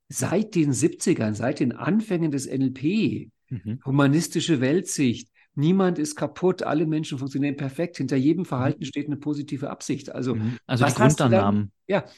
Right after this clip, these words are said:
Speaker 1: was hast du dann im T A noch gefunden, wo du meintest, nee, das ist besser als N L P?
Speaker 2: Ich hab die T A als, ich sag jetzt mal, geschlossenes Konzept
Speaker 1: Mhm.
Speaker 2: kenn-, also, also er-, erfahren gelernt. Und das war für mich so, wo ich sagte, ah, Mensch, okay,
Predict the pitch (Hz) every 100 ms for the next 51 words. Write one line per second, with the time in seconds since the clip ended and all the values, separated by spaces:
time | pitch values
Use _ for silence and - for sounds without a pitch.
0 | _ 143 139 220 220 196 196 190 - 165
1 | 156 190 170 196 - 190 - 190 190 -
2 | 156 156 151 151 165 156 165 165 - -
3 | 156 156 175 147 139 143 131 135 123 -
4 | _ _ _ _ _ _ _ _ _ -
5 | - - 202 - - 131 185 202 - -
6 | 151 - - _ - 139 151 156 160 156
7 | 135 - 151 170 175 - 143 - - 175
8 | - - 131 _ _ 143 143 139 165 151
9 | 127 139 131 127 131 123 - 135 - 123
10 | - 127 120 131 127 113 110 110 120 131
11 | - 147 - 143 147 151 143 135 135 -
12 | - 135 143 147 135 139 - 135 120